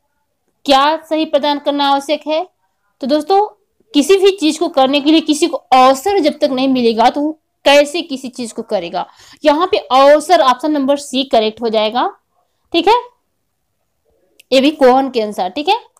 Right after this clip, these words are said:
नेक्स्ट क्वेश्चन है, शिक्षण पद्धति, पाठ्यक्रम, विधि आदि में सुधार करने में मदद करता है। कौन करता है दोस्तों?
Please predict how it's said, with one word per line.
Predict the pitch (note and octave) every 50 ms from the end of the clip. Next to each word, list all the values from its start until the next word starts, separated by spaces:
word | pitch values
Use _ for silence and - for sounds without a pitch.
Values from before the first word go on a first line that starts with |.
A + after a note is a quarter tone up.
| _ _ _ _ _ _ _ _ -
नेक्स्ट | B3 C4 D4+ E4 D#4 -
क्वेश्चन | - G4 F#4 F#4+ G#4+ G4
है, | D#4+ D4+ A#3+ A#3+ D4 F#4 - _ _ _ _ _ _ _ _ _ _ _ _ -
शिक्षण | - - - D#4+ D#4+ - - - - G4 G#4+ G#4+ G#4+ -
पद्धति, | D#4 A#3+ C#4+ D4 D4 - - E4 E4+ F4 F4+ F4+ - _ _ _ _ _ _ _ _ -
पाठ्यक्रम, | - C#4 C#4+ D4+ D4+ - F4 F4 E4+ - E4 D#4+ E4 E4+ F#4+ F#4+ _ _ _ _ _ _ _ _ _ -
विधि | A3 B3+ F4+ F4 C#4 E4+ F4 F4+ F4+ - _ _ - B3
आदि | C4 C4+ D4+ E4+ E4+ F#4+ F#4+ F4+
में | D#4+ C4+ C4
सुधार | B3 - C#4 C4+ C4 B3+ B3+ B3+ C#4 C#4+
करने | D4 D4 - C4 B3 A#3+ B3 C4+ C4+
में | C#4 C#4
मदद | C4 B3 A3 G#3+ A#3 A#3 A#3 _ -
करता | A#3 G#3+ G#3 G3+ - - G#3
है। | G#3 G3 G#3+ A3 A3+ A#3 G3+
कौन | F#3+ - G#3 G3+ G#3 A3+ A#3+
करता | B3 C4 B3+ B3 B3 C4+
है | C4+ C#4
दोस्तों? | C4+ C4+ C#4 C4+ - - D#4 F4